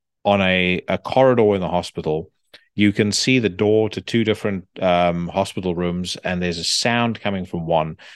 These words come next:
which a nurse goes to investigate. It's clearly late at night, so there's nobody that, uh, you know, she, I think there's one security guard, but there's no one really,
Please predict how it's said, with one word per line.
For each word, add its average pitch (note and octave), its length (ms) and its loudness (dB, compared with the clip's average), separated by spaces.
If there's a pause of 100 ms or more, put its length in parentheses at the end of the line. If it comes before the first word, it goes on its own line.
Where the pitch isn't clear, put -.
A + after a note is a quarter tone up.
(180)
which F2+ 180 -2
a F2+ 60 -2
nurse F#2+ 340 2
goes F2+ 240 0
to F2+ 100 -6
investigate. E2 640 -2
It's - 120 -14
clearly A2+ 260 0
late F2 260 -2
at D#2 80 -10
night, E2 280 -6
so D2+ 180 -2
there's D#2 200 -4
nobody F2 360 0
that, E2 400 -4
uh, D#2+ 340 0
you D#2+ 140 -6
know, D#2+ 100 -2
she, D#2 240 -8
I - 60 -6
think F#2 180 -6
there's D#2+ 160 -4
one E2+ 200 -6
security D#2+ 440 -6
guard, D#2 280 -4
but - 100 -16
there's D#2 140 -8
no F2+ 80 -2
one E2 160 -4
really, D#2 340 -6